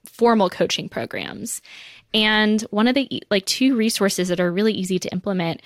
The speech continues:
the first one I call a personal goals worksheet on people's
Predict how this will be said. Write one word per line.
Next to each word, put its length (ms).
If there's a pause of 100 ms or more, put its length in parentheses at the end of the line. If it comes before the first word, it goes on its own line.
(340)
the 100
first 300
one 100
I 80
call 240
a 80
personal 480
goals 300
worksheet 480 (680)
on 140
people's 480